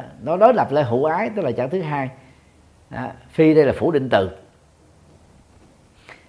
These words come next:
Nếu như hữu ái là cái khao khát tiếp tục hiện hữu, tái hiện hữu, à, có con, nó giỏi, <laughs> có con trai, có con gái, à, chấp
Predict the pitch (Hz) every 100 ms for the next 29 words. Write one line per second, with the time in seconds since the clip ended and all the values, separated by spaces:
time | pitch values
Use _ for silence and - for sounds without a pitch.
0 | - 165 247 330 220 165 120 147 170 233
1 | 294 - 143 113 175 185 180 160 - 220
2 | 226 - - - 120 113 104 151 - 196
3 | 170 127 110 110 208 - - _ - _
4 | _ _ _ _ - 123 110 160 180 156
5 | 151 143 127 120 135 165 113 98 147 226
6 | 262 - 104 98 - _ _ _ _ _
7 | - 139 160 143 135 147 147 143 147 165
8 | 139 127 151 180 214 - - _ _ -
9 | 98 98